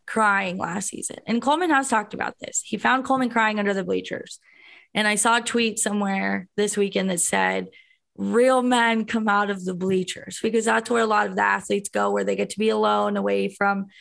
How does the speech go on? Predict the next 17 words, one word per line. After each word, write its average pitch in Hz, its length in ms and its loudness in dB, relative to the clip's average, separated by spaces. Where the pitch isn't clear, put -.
like, 240 140 2
fans, 240 520 2
and 214 100 0
they 208 40 -2
get 208 180 0
that 202 180 0
kind 208 160 0
of, 196 100 -2
like, 190 300 0
private 254 400 0
time 240 360 0
almost. 226 580 0
And 196 460 -2
that 208 240 2
is 196 320 -2
where 180 520 -2
Coleman, 202 640 0